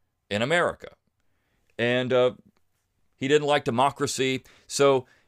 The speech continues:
Croly was saying Hamilton's great on centralization, but he's terrible on all these other things. Jefferson is great on all those other things. Jefferson believed in democracy. Jefferson was kind of a reformer. Uh, the thing that they, but he was too interested in federalism.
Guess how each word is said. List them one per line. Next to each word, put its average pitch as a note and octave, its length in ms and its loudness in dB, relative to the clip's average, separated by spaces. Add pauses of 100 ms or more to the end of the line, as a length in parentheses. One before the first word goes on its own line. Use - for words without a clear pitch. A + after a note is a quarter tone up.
(120)
Croly F#3+ 340 2
was D#3+ 140 -2
saying C#3+ 200 0
Hamilton's D#3+ 440 -4
great C3+ 240 2
on B2+ 100 -2
centralization, B2 840 -2
but A2+ 240 2
he's A2 200 -8
terrible A#2 580 0
on G#2+ 200 -4
all G#2 140 0
these F#2+ 180 -2
other F2+ 160 -2
things. G2+ 380 -6 (280)
Jefferson B2+ 640 0
is G2+ 140 -6
great C3+ 260 2
on C#3 80 0
all C#3 160 2
those B2+ 220 0
other A#2+ 180 0
things. G3+ 320 -6
Jefferson G2 460 -6
believed G2 260 -2
in F2+ 100 -8
democracy. C#3+ 840 -8 (840)
Jefferson G#2+ 480 -2
was F#2+ 140 -10
kind G#2+ 220 -4
of F#2 80 -2
a F2+ 40 -6
reformer. D#3+ 800 -4 (480)
Uh, F#2 400 2 (360)
the G2+ 100 -4 (280)
thing G3 260 -2
that G3+ 140 2
they, A#2+ 180 2
but G2+ 320 -4
he D#3 180 -10
was C#3+ 260 0
too G#3 500 -6
interested D3 540 -2
in E3 120 -6
federalism. G3 800 -2